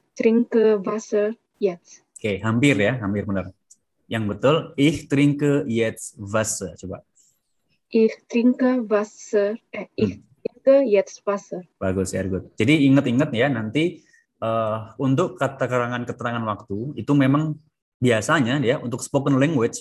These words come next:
Speaker 2: di Jerman itu letaknya selalu didahulukan ya, di awal. Ya, sebelum objek yang lain-lain.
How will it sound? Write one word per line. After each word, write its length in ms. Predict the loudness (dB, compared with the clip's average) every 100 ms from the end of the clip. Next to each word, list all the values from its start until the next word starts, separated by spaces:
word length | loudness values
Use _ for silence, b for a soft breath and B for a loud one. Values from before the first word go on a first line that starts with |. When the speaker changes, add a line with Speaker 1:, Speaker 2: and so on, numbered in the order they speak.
| -12
Speaker 2:
di 80 | -6
Jerman 400 | -4 -4 -6 -6
itu 400 | -2 -2 -2 -6
letaknya 480 | -6 -6 -4 -4
selalu 480 | -4 -6 -6 -6 -8
didahulukan 1040 | -6 -6 -8 -10 _ -4 -2 0 -2 -4 -6
ya, 140 | -8 -14 _
di 80 | -8
awal. 320 | -4 -6 -8 _ _ _ _ _ _ _ _
Ya, 240 | -4 -4 -6
sebelum 400 | -8 -2 0 0 0
objek 400 | -4 -2 -4 -6 _ _ _
yang 160 | -6 -4
lain-lain. 480 | -4 -4 -4 -6